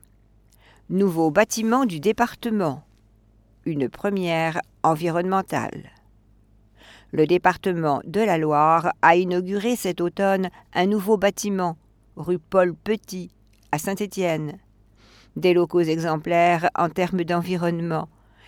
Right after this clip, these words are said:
Il s'agit du plus grand bâtiment passif de France en rénovation. Cette réalisation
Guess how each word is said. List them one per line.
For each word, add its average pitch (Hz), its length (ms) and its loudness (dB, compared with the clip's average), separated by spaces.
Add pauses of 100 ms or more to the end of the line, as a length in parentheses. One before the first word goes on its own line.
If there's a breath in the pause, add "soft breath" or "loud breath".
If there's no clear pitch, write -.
(140 soft breath)
Il 180 100 -2
s'agit 185 380 0
du 165 100 -8
plus 180 160 -8
grand 160 380 2
bâtiment 226 420 -2
passif 202 640 -6 (100)
de 165 160 -4
France 190 600 -4 (160)
en 202 100 4
rénovation. 202 720 0 (840 loud breath)
Cette 156 240 -2
réalisation 147 1040 0